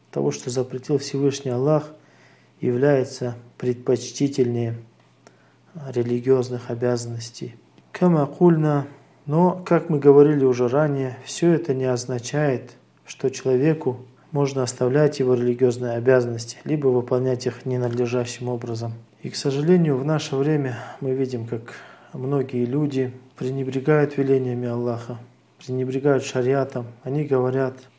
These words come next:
"Я хоть и не читаю намаз, не пощусь, как вы, но я человек добрый, у меня чистое сердце, благие намерения, я никому не желаю зла" и так далее.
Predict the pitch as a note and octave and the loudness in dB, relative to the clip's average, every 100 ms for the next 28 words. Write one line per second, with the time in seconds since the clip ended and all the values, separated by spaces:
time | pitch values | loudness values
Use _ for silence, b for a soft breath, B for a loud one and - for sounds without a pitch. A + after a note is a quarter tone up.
0 | _ C3+ C#3+ D3+ D3 D3+ C3+ - C#3 C3 | _ -2 0 -2 -2 0 -2 -2 -6 -4
1 | C3+ - D#3+ D3+ C3+ C3 B2+ A#2 - - | -4 0 2 2 0 -2 -4 -6 -12 -20
2 | - E3 C#3 C3 C3+ C#3+ C3+ - E3+ - | -18 -16 -12 -6 -2 0 0 0 0 0
3 | C#3 - C3+ B2+ B2+ - B2+ B2 D3 D#3 | -2 0 2 2 -2 -12 -6 0 0 0
4 | - - _ _ _ _ - B2+ C#3 C3 | -4 -14 _ _ _ _ -6 -2 0 0
5 | C3 D#3+ D3 B2+ A#2+ - - _ _ _ | 4 4 4 2 0 -4 -20 _ _ _
6 | C3 C3 C#3+ D#3+ D#3+ - C#3 C3 D3+ D3 | -8 -4 -2 0 -2 2 2 2 0 0
7 | - B2 B2+ B2 C#3+ C3 C3 D3+ C3+ B2+ | -2 -4 -2 0 0 0 0 2 2 -2
8 | A#2+ A#2 - _ - B2+ E3+ E3+ D#3+ D#3+ | -4 -10 -18 _ 0 2 2 2 2 2
9 | D#3 C#3+ C#3 C#3+ D3 C3 C3+ D#3 C#3+ B2 | 2 2 2 4 6 4 2 2 2 2
10 | B2+ B2+ B2+ A#2 A#2 | -2 0 -2 -2 -6